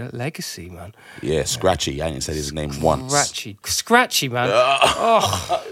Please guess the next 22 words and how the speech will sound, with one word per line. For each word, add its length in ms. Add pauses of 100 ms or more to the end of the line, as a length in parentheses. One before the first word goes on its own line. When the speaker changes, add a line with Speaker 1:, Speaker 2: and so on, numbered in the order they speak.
Speaker 2:
<laughs> 120
yeah, 280
exactly. 460
You 120
gotta 200
cry 260
if 140
you 60
say 200
Scratchy, 480
man. 160
Speaker 1:
Can't 320
even 240 (160)
deal 300
with 100
it. 40
Speaker 2:
Jesus. 240 (680)
Speaker 1:
Absolute 1040
Speaker 2:
<laughs> 0
Speaker 1:
brrr. 1600
Speaker 2:
Yeah. 300
Speaker 1:
Oh, 640